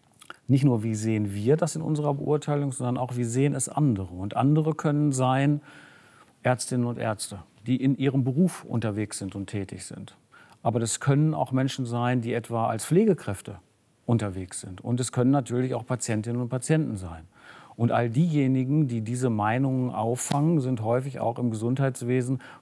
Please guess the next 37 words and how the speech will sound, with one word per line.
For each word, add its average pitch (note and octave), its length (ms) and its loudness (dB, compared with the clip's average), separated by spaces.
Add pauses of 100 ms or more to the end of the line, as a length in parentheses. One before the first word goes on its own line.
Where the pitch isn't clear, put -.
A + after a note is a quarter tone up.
politisch C3 560 2
mit C3+ 160 2
und C#3 160 0
ohne D3 260 2
Auftrag G#2+ 500 -4
unterwegs. G2+ 560 -4
Mit B2 260 4
Auftrag, C3 460 0
damit A#2+ 240 0
meine A#2+ 220 0
ich A2 100 -4
die, B2 160 0
die A#2 160 2
politisch A#2+ 560 0
zuständig D3 600 2
sind, G3+ 300 4 (420)
dem B2 160 6
Gesetz A#2+ 420 0
nach, F3 400 2 (260)
und B2 260 4
diejenigen, C#3+ 600 4
die C3+ 120 2
politisch C3+ 500 2
unterwegs C3 480 0
sind, D3 100 0
aber B2+ 160 2
nicht B2+ 140 0
unmittelbar B2+ 460 2
zuständig A#2 500 2
sind. G#2 160 -6
Das - 100 -14
können A2 160 0
zum A#2 140 -2
Beispiel A2+ 240 -2
kommunale A#2 420 0
Bürgermeister A#2+ 640 0
sein - 280 -14